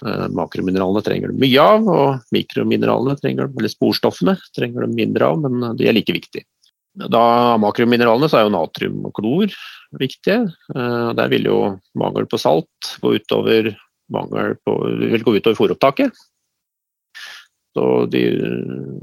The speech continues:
så salt er viktig for å få i dyra så mye mat som vi vil. Og så er jo magnesium et et, eh, mineral som, eh, det er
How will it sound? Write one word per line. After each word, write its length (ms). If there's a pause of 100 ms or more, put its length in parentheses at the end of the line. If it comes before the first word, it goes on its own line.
(380)
så 160
salt 300
er 100
viktig 320
for 160
å 160
få 240
i 320 (400)
dyra 240
så 160
mye 320
mat 320 (460)
som 100
vi 80
vil. 240 (1040)
Og 80
så 240
er 160
jo 320
magnesium 960
et 240 (160)
et, 80
eh, 480 (540)
mineral 500
som, 380
eh, 480 (480)
det 100
er 320